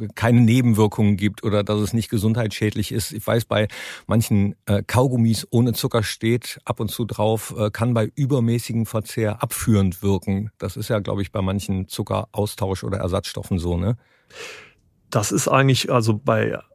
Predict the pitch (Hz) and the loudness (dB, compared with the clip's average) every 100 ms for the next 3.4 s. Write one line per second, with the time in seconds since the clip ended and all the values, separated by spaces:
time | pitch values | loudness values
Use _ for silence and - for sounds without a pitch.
0 | - - 131 156 151 - 131 131 - 135 | -8 2 4 4 2 2 2 2 0 2
1 | 120 123 127 127 120 117 117 113 110 110 | 4 4 4 2 2 2 2 2 2 0
2 | 120 - 117 117 110 113 117 131 135 131 | -2 -2 0 2 0 0 2 2 4 2
3 | - 127 120 117 | 2 2 2 2